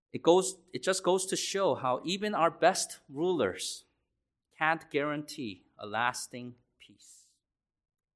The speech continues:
Sure, David's rule was better than Saul's, but it's far from perfect. Many have suffered,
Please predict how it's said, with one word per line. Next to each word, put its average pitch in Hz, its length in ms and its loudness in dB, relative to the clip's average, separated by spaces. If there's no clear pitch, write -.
Sure, 147 140 4
David's 127 340 2
rule 127 140 -6
was 107 160 -4
better 113 240 -2
than 92 160 -6
Saul's, 123 600 -2
but 226 100 -2
it's 233 100 -2
far 214 260 8
from 233 240 -2
perfect. - 600 -2
Many 156 180 0
have 185 140 0
suffered, 113 500 0